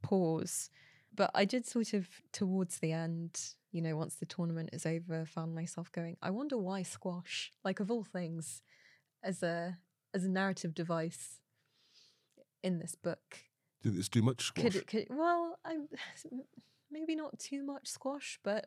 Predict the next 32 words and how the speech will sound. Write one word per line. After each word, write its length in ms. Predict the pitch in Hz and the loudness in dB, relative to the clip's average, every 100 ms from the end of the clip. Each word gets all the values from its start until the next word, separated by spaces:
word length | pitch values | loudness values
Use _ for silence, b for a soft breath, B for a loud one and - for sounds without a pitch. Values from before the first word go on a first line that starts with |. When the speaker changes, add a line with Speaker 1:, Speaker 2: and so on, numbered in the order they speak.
| - | -4
Speaker 1:
I, 60 | |
I 1120 | 208 - - _ _ - - - - _ _ | -6 -6 -20 _ _ -20 -20 -20 -20 _ _
just 240 | 220 196 - | -10 -8 -4
sort 240 | 214 208 | -4 -4
of 80 | 185 | -10
felt, 280 | - 208 - | -4 -2 4
I, 180 | 208 214 | 4 4
I 160 | 247 | 4
understand 580 | 262 240 - 208 208 202 | 4 2 0 0 2 0
the 100 | 185 | 0
whole 140 | 196 | -2
significance 760 | 185 175 180 175 190 180 170 - | 0 0 0 -2 -2 -4 -2 -4
of 120 | 175 | -2
a, 240 | 170 170 170 185 | -2 -2 -4 -2
you 120 | 175 | 0
know, 160 | 165 | 0
Pakistani 880 | 165 180 - - 180 170 170 165 175 | -4 -6 -6 -4 -2 -4 -6 -8 -8
squash 480 | - - - 175 - | -6 -6 -4 -4 -6
player 380 | - 170 175 170 | -4 -2 -2 -2
and 100 | 165 | -4
representation, 840 | 160 - 180 175 165 - 170 170 | -6 -2 -2 0 -4 -2 -4 -2
and, 140 | 165 175 B B B B B _ | -4 -6 B B B B B _
um, 280 | 180 170 165 | -2 -2 -2
maybe 380 | 190 196 185 180 - _ | 2 2 2 0 -4 _
that's 360 | 175 170 - - | 0 0 -2 0
why. 420 | 165 160 170 185 | 2 2 0 0
But 200 | - - - _ 202 | 2 0 -2 _ -4
still, 420 | - - 320 180 | -2 2 2 2
I 100 | 180 | 0
just 220 | 180 - | -2 -4
kind 160 | - | -2
of 80 | 185 | -2